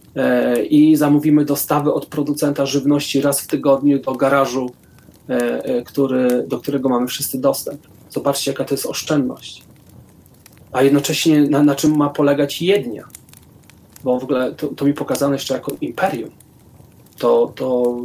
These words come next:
dla mnie to było na zasadzie, jak imperium? Przecież imperium to jest wyzysk.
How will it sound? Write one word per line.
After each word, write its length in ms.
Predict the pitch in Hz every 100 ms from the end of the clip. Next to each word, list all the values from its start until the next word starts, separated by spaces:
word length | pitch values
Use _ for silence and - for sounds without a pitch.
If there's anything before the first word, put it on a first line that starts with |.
| 120
dla 160 | 127 123
mnie 120 | 127
to 80 | -
było 220 | 127 127
na 140 | 127
zasadzie, 260 | 123 117 135
jak 240 | 147 -
imperium? 440 | - - 107 - - - -
Przecież 300 | - 151 -
imperium 440 | 147 - 156 143
to 80 | 143
jest 160 | 143 139
wyzysk. 440 | 160 - - -